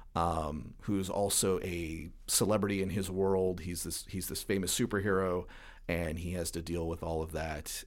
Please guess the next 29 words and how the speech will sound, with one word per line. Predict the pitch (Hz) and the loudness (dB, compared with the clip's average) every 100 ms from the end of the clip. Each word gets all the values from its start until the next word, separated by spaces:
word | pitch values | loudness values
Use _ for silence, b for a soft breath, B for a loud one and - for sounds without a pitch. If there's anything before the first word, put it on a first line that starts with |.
| - | -6
And, | 78 78 80 73 - - | -4 -4 -6 -6 -8 -10
um, | - - | -12 -10
it's | - - | -6 -2
just, | 95 - - | -2 -4 -4
it's | - | -4
been | - 101 92 87 | 0 2 2 0
strange | - - 101 120 165 196 190 - | 0 0 0 0 4 4 2 2
and | 95 90 | 0 2
weird, | 120 131 185 196 - | 2 4 2 0 0
but | 98 90 | 0 0
it, | - | -2
very | 101 95 90 85 | 0 2 0 -4
good | 71 | -6
at | 60 | -6
the | - | -4
same | - - | -4 -6
time. | - - - - | -10 -12 -16 -12
So | - - - B B B B B - | -12 -12 -18 B B B B B 2
that | 101 | 4
would | 95 | 6
be | |
my | 92 90 | 2 2
recommendation | 90 87 92 82 82 - 80 82 b b b b - | 0 0 0 -2 -2 -2 -2 -6 b b b b -10
if | 87 | -6
you | |
wanna | 90 92 | -4 -2
check | 92 - 98 | -2 -2 -4
out | - | -6
something | 101 95 92 95 | -4 -2 -2 -4